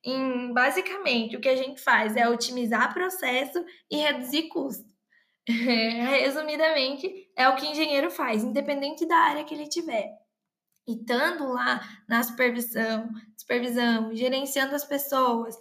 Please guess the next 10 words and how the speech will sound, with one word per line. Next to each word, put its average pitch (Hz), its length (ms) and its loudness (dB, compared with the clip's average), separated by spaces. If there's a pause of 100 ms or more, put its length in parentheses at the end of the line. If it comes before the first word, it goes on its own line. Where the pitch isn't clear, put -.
(220)
gerenciando 254 500 0
os 311 80 -8
resultados 247 760 -2
da-, 240 120 -4
e 226 140 0
as 233 120 0
entregas 240 640 0
da 240 80 -2
minha 220 200 -2
linha, 269 400 -12